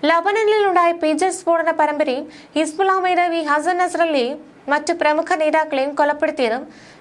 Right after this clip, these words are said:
ലബനന് നേരെയുള്ള ഇസ്രായേലി കരയുദ്ധവും സ്ഥിതിഗതികൾ കൂടുതൽ വഷളാക്കിക്കൊണ്ടിരിക്കുകയാണ്. സമീപകാല സംഭവ വികാസങ്ങൾ വിലയിരുത്തുമ്പോൾ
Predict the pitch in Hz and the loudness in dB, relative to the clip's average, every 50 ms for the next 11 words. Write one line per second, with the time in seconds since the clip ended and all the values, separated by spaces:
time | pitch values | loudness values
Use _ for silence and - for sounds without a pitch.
0 | - 285 285 311 311 320 359 370 392 381 403 381 381 392 381 349 381 370 370 294 | -4 0 2 2 2 2 0 0 0 0 0 0 0 0 2 2 2 2 2 0
1 | 269 269 302 285 311 339 359 349 349 339 349 320 302 294 302 339 349 349 330 294 | -2 -4 -6 -4 -2 -2 0 0 -2 -2 -2 0 0 0 0 -2 -2 -4 -2 -2
2 | 311 285 294 285 - - - - 302 285 330 320 339 - 330 320 330 311 277 - | 0 0 0 -2 -8 -8 -4 -2 0 0 0 0 0 0 0 0 0 0 0 -2
3 | - 277 294 294 294 - - 233 240 247 247 - 311 302 294 294 285 247 208 196 | -2 0 0 0 0 -2 -2 -4 -4 -4 -2 -2 -2 -2 -2 -2 -4 -6 -6 -8
4 | 185 170 - 185 175 180 185 190 208 202 - - - - - - - 262 240 240 | -8 -8 -8 -6 -4 -2 -2 -2 -4 -6 -8 -14 -20 -18 -10 -4 -2 -2 0 0
5 | 262 240 269 262 269 269 277 285 285 285 - 269 262 262 262 294 302 285 285 285 | 2 2 0 0 0 0 0 0 0 -2 -2 -4 -4 -2 0 0 2 2 2 0
6 | 285 285 285 285 277 285 269 269 262 269 269 262 269 277 262 269 277 | 0 0 -2 -2 -2 0 0 2 2 0 0 0 -2 -2 0 0 -2